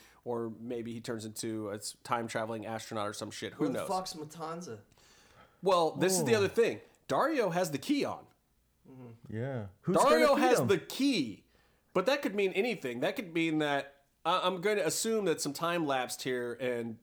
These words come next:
Speaker 1: Matanza was safely locked up. But if he wasn't, and Dario's got the key, you could start off the season with a rampaging Matanza, just
Speaker 3: Well,
Speaker 1: going through everyone.
Speaker 3: well, here's the problem.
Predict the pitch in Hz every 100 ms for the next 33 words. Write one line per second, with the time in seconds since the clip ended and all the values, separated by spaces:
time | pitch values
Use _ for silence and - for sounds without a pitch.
0 | _ 131 123 143 139 127 120 - 143 135
1 | 131 123 120 - 127 117 - - _ _
2 | _ _ _ - 156 131 - 143 160 202
3 | 147 208 233 127 127 - _ _ _ _
4 | _ _ _ - 139 131 165 185 143 151
5 | 131 113 - 247 151 131 127 247 339 -
6 | 170 147 135 139 131 143 131 131 120 113
7 | 117 143 165 156 165 156 151 139 139 165
8 | 226 147 101 - 131 - 120 - 156 151
9 | 139 131 131 190 240 127 104 85 120 151
10 | 185 156 156 165 151 113 98